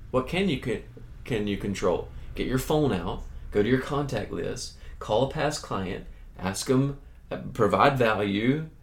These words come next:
and lead 'em to a sale. Like, do those things. That does not, that does not change.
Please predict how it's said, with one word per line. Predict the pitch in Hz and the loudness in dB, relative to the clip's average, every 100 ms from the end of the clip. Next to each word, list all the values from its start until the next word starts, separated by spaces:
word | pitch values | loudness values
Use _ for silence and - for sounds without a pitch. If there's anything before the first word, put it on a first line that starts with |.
| - | -2
and | 117 | 2
lead | 127 139 | 4 6
'em | 131 | 4
to | 139 | 6
a | 131 | 4
sale. | 117 147 147 - - | 4 0 0 -2 -2
Like, | - 101 - - - - - - - - - | 2 2 0 -14 -20 -18 -14 -14 -16 -20 -8
do | - 185 | 2 6
those | 170 165 143 | 10 8 8
things. | - - - - - - - - - - - | 0 -4 -10 -12 -12 -12 -16 -20 -18 -10 6
That | 127 160 | 8 10
does | 156 135 123 | 8 8 6
not, | 117 110 127 | 4 4 2
that | 127 - | 4 4
does | 156 131 | 2 0
not | 107 - | -2 -2
change. | - 120 104 - - - | -2 -2 -2 -6 -10 -14